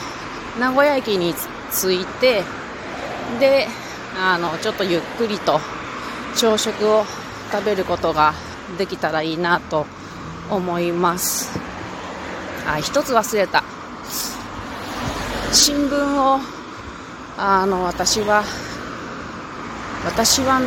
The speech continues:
四日間いないことになるけれど、まあ、たまたま夫も仕事で出張で、えー、三日間いないのが重なりましたので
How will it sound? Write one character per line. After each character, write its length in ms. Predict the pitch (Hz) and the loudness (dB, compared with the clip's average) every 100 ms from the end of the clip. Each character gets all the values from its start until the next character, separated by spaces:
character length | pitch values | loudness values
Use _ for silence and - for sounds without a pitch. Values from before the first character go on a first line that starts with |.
| 214 - 202 | 0 -2 2
四 120 | 277 | 2
日 200 | - 311 | 2 2
間 200 | 262 208 | 2 2
い 60 | 214 | 4
な 140 | 214 | 2
い 40 | |
こ 120 | 196 190 | 2 2
と 100 | 170 | 2
に 60 | |
な 80 | 160 | 2
る 80 | 160 | 0
け 100 | 160 | 0
れ 80 | 147 | 2
ど、 140 | 156 143 135 - - - - | 2 0 0 -6 -6 -6 -2
ま 140 | 190 165 | 2 2
あ、 40 | - - | 2 0
た 80 | 254 | 2
ま 100 | 285 | 4
た 120 | 285 | 4
ま 180 | 277 254 | 4 4
夫 380 | - 320 - 330 | 2 2 2 2
も 260 | 302 233 156 - - - - | 4 2 2 -6 -8 -4 0
仕 240 | - 262 | 2 4
事 280 | 247 240 240 | 2 2 2
で 140 | 233 | 2
出 180 | 226 262 - | 2 0 0
張 160 | 247 233 | 2 2
で、 180 | 226 226 208 - - - - - - - - | 4 2 0 -6 -8 -8 -8 -10 -10 -8 0
え 220 | 180 175 | 2 2
ー、 300 | 165 165 - | 2 -2 2
三 120 | 233 | 0
日 200 | 247 277 | 4 2
間 340 | 269 220 180 175 | 4 2 4 2
い 80 | 196 | 4
な 180 | 190 | 4
い 60 | 170 | 2
の 120 | 151 | 2
が 120 | 156 | 2
重 320 | 160 202 220 220 | 2 -2 2 2
な 140 | 208 | 4
り 100 | 214 | 4
ま 160 | 214 220 | 2 2
し 100 | - | 2
た 140 | 226 | 2
の 200 | 139 160 | 2 0
で 120 | 170 | 0